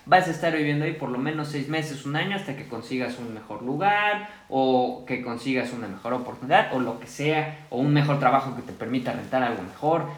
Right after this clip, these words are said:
lo que sea que vaya a pasar primero, pero tienes que mentalizarte que vas a estar por lo menos un año en ese lugar. Y lo de bajar expectativas me refiero a que, por ejemplo, el primer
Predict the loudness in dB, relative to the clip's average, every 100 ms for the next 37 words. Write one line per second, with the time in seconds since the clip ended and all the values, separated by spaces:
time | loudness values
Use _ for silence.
0 | -4 -4 -4 -4 -2 0 0 0 0 -4
1 | -6 -6 -4 -2 -2 -2 -2 0 2 2
2 | 2 -4 -6 -6 0 0 0 -6 -6 -14
3 | -12 -2 4 4 2 0 0 0 -4 -2
4 | 0 0 -4 -8 -18 -12 -2 0 2 2
5 | 0 0 -2 -4 -10 -20 -20 -20 -20 -20
6 | -20 -20 -16 -6 -2 0 0 -2 -2 0
7 | 2 2 0 -6 -16 -2 4 8 8 8
8 | 6 6 4 4 2 0 -2 -2 2 2
9 | 2 0 -2 -2 -2 -2 0 0 2 2
10 | 0 0 0 0 2 2 2 0